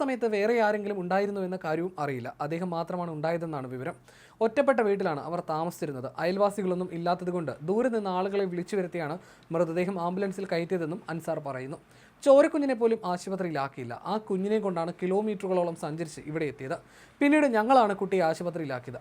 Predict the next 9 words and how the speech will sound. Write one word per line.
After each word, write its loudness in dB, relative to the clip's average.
ഐ 0
സി -8
യുവിലാണ് -2
കുഞ്ഞ്. -8
ഒന്നും -4
പറയാറായിട്ടില്ല. -4
സിദ്ധ 4
ചികിത്സയുമൊക്കെയായി 0
നടക്കുന്നയാളാണ് 0